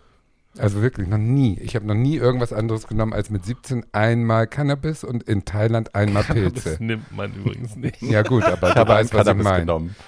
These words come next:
Speaker 1: Und das war's. Also ich habe wirklich keinerlei
Speaker 3: Ein Schuss
Speaker 1: Erfahrung.
Speaker 3: L S D in den Tee.
Speaker 1: Ich
Speaker 3: Ja.
Speaker 1: würde
Speaker 2: Ich habe
Speaker 1: so
Speaker 2: Hasch
Speaker 1: gerne mal wieder
Speaker 2: gespritzt und
Speaker 1: Pilze
Speaker 2: Strom-,
Speaker 1: oder
Speaker 2: Strom-Gitarre
Speaker 1: irgendwas.
Speaker 2: geraucht.
Speaker 1: <laughs> Aber ich hab's noch nie.
Speaker 3: Wow.
Speaker 1: Ja.
Speaker 3: Dad Jokes.
Speaker 1: Insofern bin ich
Speaker 3: Wow.
Speaker 1: raus.
Speaker 3: Okay,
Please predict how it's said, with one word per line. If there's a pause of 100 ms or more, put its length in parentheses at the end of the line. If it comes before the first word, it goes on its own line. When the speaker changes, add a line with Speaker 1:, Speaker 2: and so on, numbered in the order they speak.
(120)
Speaker 1:
Und
das
war's. (140)
Also
ich
habe
wirklich
keinerlei
Speaker 3:
Ein
Schuss
Speaker 1:
Erfahrung.
Speaker 3:
L
S
D
in
den
Tee. (300)
Speaker 1:
Ich
Speaker 3:
Ja.
Speaker 1:
würde
Speaker 2:
Ich
habe
Speaker 1:
so
Speaker 2:
Hasch
Speaker 1:
gerne
mal
wieder
Speaker 2:
gespritzt
und
Speaker 1:
Pilze
Speaker 2:
Strom-,
Speaker 1:
oder (200)
Speaker 2:
Strom-Gitarre
Speaker 1:
irgendwas.
Speaker 2:
geraucht.
Speaker 1:
<laughs>
Aber
ich
hab's
noch
nie.
Speaker 3:
Wow. (180)
Speaker 1:
Ja. (300)
Speaker 3:
Dad
Jokes.
Speaker 1:
Insofern
bin
ich
Speaker 3:
Wow.
Speaker 1:
raus. (560)
Speaker 3:
Okay,